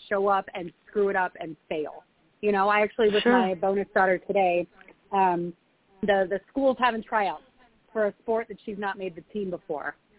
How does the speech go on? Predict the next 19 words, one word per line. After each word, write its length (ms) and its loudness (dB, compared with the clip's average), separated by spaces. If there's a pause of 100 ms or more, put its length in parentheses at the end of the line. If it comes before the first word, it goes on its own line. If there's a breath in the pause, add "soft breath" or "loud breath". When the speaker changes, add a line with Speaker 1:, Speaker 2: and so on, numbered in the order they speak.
(120)
Speaker 1:
And 440 2
we 180 2
had 180 0
this 120 2
Speaker 2:
Mm. 140 -6
Speaker 1:
great 220 0
conversation 640 -2
about, 420 2 (220)
you 80 -4
know, 100 2
"I 80 2
never, 380 0
wa-, 260 -8
I 80 -4
don't 140 -4
want 160 -10
you 80 -8
to 60 -12
feel, 340 -2